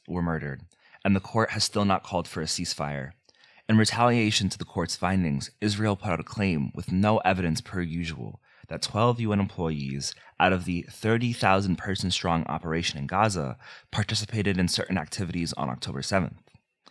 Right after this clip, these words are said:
In response, Western countries, including the U S, Germany, Switzerland, the U K, and more, have suspended all funding to the United Nations Relief and Works Agency for Palestinian Refugees, commonly referred to as unrwa.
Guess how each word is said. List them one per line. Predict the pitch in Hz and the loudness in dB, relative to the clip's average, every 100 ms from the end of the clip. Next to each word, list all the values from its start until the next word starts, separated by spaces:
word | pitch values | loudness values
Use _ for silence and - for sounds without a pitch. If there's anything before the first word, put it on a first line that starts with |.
| - - - - | -20 -20 -4 6
In | 101 | 6
response, | 113 117 104 113 - - | 6 8 8 6 0 0
Western | 92 - 107 98 | 0 2 2 0
countries, | 104 95 - 82 87 - - | 0 -2 -2 -4 -4 -6 -2
including | 92 - 110 107 | -2 0 2 4
the | 101 90 | 2 2
U | 92 90 | 2 4
S, | 90 - - | 2 2 -2
Germany, | - 87 87 87 87 | 0 0 2 2 0
Switzerland, | - 98 - 87 80 78 76 | -2 -2 -2 0 0 0 -2
the | 85 | -2
U | 90 | -2
K, | 87 - 82 | -2 -4 -2
and | 73 | -2
more, | 78 98 107 76 65 _ _ - | 0 2 2 0 -4 _ _ -2
have | 101 95 | 0 0
suspended | 98 - 101 101 98 - | 0 2 6 6 4 2
all | 85 104 110 | 6 6 6
funding | - 98 90 90 87 | 4 4 4 4 2
to | - - | 0 -4
the | 85 | 0
United | 82 87 98 90 | 2 2 0 0
Nations | 87 - 90 76 82 | 0 0 -2 -2 -2
Relief | 85 101 - | -2 -4 -2
and | 90 87 | -2 -2
Works | 85 - - | -2 -4 -4
Agency | 85 85 78 82 | -2 -2 -2 -4
for | 76 | -6
Palestinian | - 80 78 82 78 73 | -6 -2 -2 -2 -4 -4
Refugees, | 67 76 80 - 50 - - _ - - - | -4 -6 -8 -10 -10 -12 -16 _ -20 -16 4
commonly | 113 110 107 | 8 10 8
referred | 98 95 - 87 80 | 6 4 0 -2 -2
to | - 92 | -2 -2
as | 76 82 | -2 -2
unrwa. | 92 87 69 53 | 0 0 0 -6